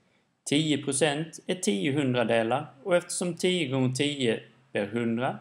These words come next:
så kan vi skriva det som en tiondel. Nästa tabell utgår från tjugotal.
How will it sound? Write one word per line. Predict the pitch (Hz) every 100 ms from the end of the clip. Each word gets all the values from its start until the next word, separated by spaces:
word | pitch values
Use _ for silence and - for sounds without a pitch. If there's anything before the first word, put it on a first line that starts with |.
| -
så | - 226
kan | 214 196
vi | 185
skriva | - 180 151
det | 107
som | 104 - 123
en | 127 104 98
tiondel. | - - 117 120 - - - _ _ _ _ _ _ _ _ _ _ _ _ _ _ _ _ _ _ _ _ _ _ _ _ _ _ _
Nästa | 139 196 - -
tabell | - 202 190 117 -
utgår | 131 131 123
från | 113 -
tjugotal. | 113 123 120 127 113 - 143 -